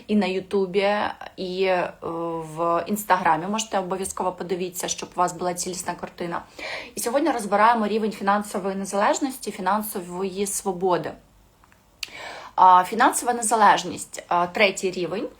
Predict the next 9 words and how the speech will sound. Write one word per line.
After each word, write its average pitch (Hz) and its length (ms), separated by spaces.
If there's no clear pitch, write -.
А, 185 200
це, 277 720
а, 196 160
коли 226 480
у 214 140
вас 208 500
є 185 300
стабільний 233 520
дохід, 196 540